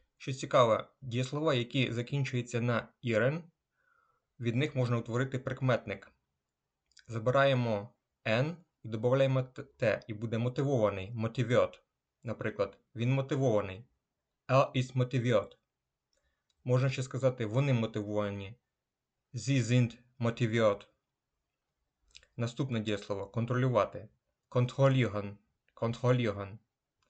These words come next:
Шеф контролює роботу своїх співробітників. Der Chef kontrolliert die Arbeit seiner Mitarbeiter.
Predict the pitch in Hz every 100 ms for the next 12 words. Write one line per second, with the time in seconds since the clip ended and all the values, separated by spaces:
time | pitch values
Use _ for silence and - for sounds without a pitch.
0 | _ _ _ - - 135 151 - - 117
1 | 117 117 123 110 104 107 120 127 110 107
2 | 104 - 113 107 104 98 - 95 113 -
3 | _ _ _ _ _ _ _ _ - 127
4 | 113 - - 107 127 - _ _ _ -
5 | 117 - 120 120 110 139 - _ 117 113
6 | 107 110 113 123 - 107 110 107 113 110
7 | 104 123 107 - 90